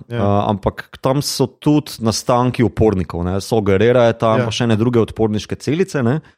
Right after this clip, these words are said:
Speaker 2: In maksimalno, kaj bi jaz podpisal, ta, da bi bil za nek Jedi crossover, je Ahsoka, ki je tamle v Star Wars Rebelsih tudi ima vlogo noter, ne. Ampak da se v bistvu tu eni liki pojavijo, na primer, to bi rekel, da je nek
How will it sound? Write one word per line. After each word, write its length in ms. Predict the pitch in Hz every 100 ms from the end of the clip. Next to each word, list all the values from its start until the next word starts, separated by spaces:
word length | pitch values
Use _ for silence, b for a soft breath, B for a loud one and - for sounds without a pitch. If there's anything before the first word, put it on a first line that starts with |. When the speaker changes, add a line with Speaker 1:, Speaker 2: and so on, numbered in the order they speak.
| b b b -
Speaker 2:
In 140 | 117 120 123
maksimalno, 560 | 131 139 - 127 127
kaj 100 | 120
bi 100 | 120
jaz 100 | 120
podpisal, 440 | - - 120 123 120
ta, 200 | 123 117 117
da 240 | 98 95
bi 120 | 98
bil 160 | 98 110
za 120 | 107
nek 160 | 107 104
Jedi 300 | 110 110 107
crossover, 420 | 113 110 123 110
je 80 | 95
Ahsoka, 500 | 90 - 120 135 156
ki 140 | -
je 80 | 98
tamle 340 | - 104 107
v 300 | 98 95 95
Star 180 | 90 113
Wars 220 | 107 104
Rebelsih 420 | 107 101 98 - -
tudi 200 | 143 -
ima 120 | 143
vlogo 360 | 139 143 139 120
noter, 320 | 120 127 101
ne. 160 | 104 113 b b b -
Ampak 220 | 117 127
da 60 |
se 120 | 127 135
v 40 |
bistvu 240 | 147 - 139
tu 200 | - 151 139
eni 200 | 135 135
liki 240 | 131 123 117
pojavijo, 460 | 110 110 104 98
na 100 | 90
primer, 240 | 95 117 104
to 140 | 135
bi 100 | 110
rekel, 240 | 107 107 98
da 140 | 95
je 60 | 95
nek 180 | 101